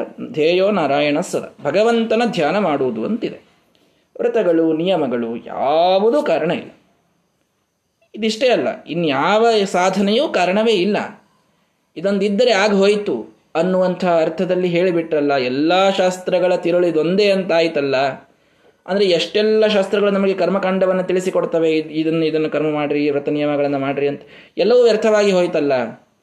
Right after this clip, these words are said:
ಅಂತ ಪ್ರಶ್ನೆ ಬರ್ತದೆ. ಆಗ ಅದಕ್ಕೂ ಕೂಡ ಒಳ್ಳೆ, ಆ, ಒಂದು ಸಿದ್ಧಾಂತದ ಕಟ್ಟಡವನ್ನ ಮುಂದಿನ ಶ್ಲೋಕದಲ್ಲಿಯೇನೆ ಶ್ರೀಮದಾಚಾರ್ಯರು ಕಟ್ಟಿಬಿಡುತ್ತಾರೆ. ಮುಂದಿನ ಶ್ಲೋಕ ನೋಡಿ,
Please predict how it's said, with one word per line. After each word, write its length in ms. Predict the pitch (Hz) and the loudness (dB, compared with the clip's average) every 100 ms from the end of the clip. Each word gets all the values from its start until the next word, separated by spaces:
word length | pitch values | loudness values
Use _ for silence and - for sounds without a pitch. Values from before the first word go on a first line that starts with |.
| - | -10
ಅಂತ 180 | 175 170 175 127 - | -8 -4 -4 -4 -8
ಪ್ರಶ್ನೆ 360 | - 127 139 | -12 -10 -6
ಬರ್ತದೆ. 720 | 127 120 120 135 196 214 - - - _ _ - | -4 -4 -2 0 0 -2 -10 -20 -20 _ _ -6
ಆಗ 280 | 135 180 151 123 - - | -2 0 0 0 -4 -6
ಅದಕ್ಕೂ 560 | 131 170 190 - 247 | -2 -2 -2 -2 -2
ಕೂಡ 260 | 233 165 143 135 117 - - - - _ | 0 0 0 0 -4 -12 -20 -20 -20 _
ಒಳ್ಳೆ, 640 | 123 151 202 233 190 135 - - _ - | -2 0 2 2 2 0 -6 -20 _ -6
ಆ, 60 | 131 131 127 123 117 113 - - - | -2 0 0 0 -2 -4 -10 -18 -8
ಒಂದು 640 | 131 127 127 120 113 - _ _ _ _ _ _ _ _ - | -6 -2 -2 -2 -4 -8 _ _ _ _ _ _ _ _ -18
ಸಿದ್ಧಾಂತದ 540 | 127 139 131 123 117 117 117 - | -12 -6 -4 -2 -2 -4 -6 -10
ಕಟ್ಟಡವನ್ನ 580 | 120 - 175 147 127 123 | -10 -4 -2 0 -2 -4
ಮುಂದಿನ 580 | 117 131 165 185 190 190 | -4 -2 -2 0 0 0
ಶ್ಲೋಕದಲ್ಲಿಯೇನೆ 800 | 185 151 156 151 151 143 143 170 | -2 -2 0 0 0 0 0 -2
ಶ್ರೀಮದಾಚಾರ್ಯರು 680 | 190 139 131 120 117 117 143 | -2 -4 -2 -4 -4 -6 -4
ಕಟ್ಟಿಬಿಡುತ್ತಾರೆ. 720 | 120 127 120 113 113 113 - _ _ _ _ _ _ - | -4 -4 -6 -8 -10 -10 -14 _ _ _ _ _ _ -8
ಮುಂದಿನ 360 | 147 175 180 | -4 -2 -2
ಶ್ಲೋಕ 300 | 160 135 131 | -2 -2 -4
ನೋಡಿ, 320 | 139 120 110 | -4 -4 -6